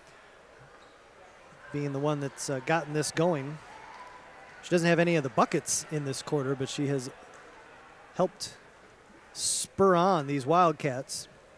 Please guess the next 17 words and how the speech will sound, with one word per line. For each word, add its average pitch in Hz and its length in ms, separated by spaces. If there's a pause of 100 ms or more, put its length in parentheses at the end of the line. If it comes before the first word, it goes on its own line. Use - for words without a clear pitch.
(140)
Six - 320
oh 165 100
run 165 200
to 151 60
start 160 320
this 143 140
quarter 165 340
has 135 80
put - 180
them 151 180
up 185 220
by 156 240
five. 143 720 (1000)
We 123 80
are 127 120 (120)
just 156 380
underway. 160 720